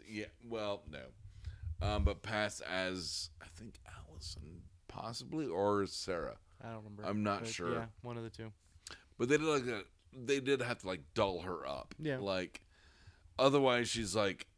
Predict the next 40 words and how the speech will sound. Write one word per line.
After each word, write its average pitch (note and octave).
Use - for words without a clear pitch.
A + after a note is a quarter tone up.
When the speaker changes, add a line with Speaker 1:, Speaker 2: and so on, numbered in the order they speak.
Speaker 1:
she's E2
so G2+
pale. G2+
Y-, D#2+
yeah. D2+
Um, D2
but F#2+
Orphan G#2+
Black, F2
it's B2+
one D#3
of D#3+
those C#3+
shows A2+
I G#2+
think A2
we A2+
talked G2+
about, F#2
uh, F#2+
last G2
week G2+
where F#2
it's -
like, F#2
you're A2+
like, B2
"Nah." D4
You F#3
watch G3+
the E3+
first E3
episode C#3
of A#2
the F#2+
first B2
season A2+
and G2
you're G2+
like, G2